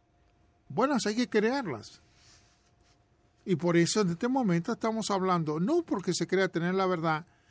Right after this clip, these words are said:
sino que cada uno empiece a pensarse. Empiece usted a darse cuenta que, qué son sus limitaciones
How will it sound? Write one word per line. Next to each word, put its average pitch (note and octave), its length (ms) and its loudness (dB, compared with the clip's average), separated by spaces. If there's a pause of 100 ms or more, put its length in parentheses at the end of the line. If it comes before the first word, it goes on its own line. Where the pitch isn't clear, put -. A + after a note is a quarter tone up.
(320)
sino A3 360 0
que B3 140 -4
cada G#3+ 240 2
uno A#3+ 240 2
empiece G3 440 0
a F#3+ 60 0
pensarse. C#3 960 -2 (2500)
Empiece A#3+ 440 2
usted A#3+ 180 0
a A#3 80 4
darse G#3+ 320 0
cuenta F#3 480 0
que, F3+ 680 2 (380)
qué G#3+ 340 0
son A3 360 0
sus F3 200 2
limitaciones D#3 960 0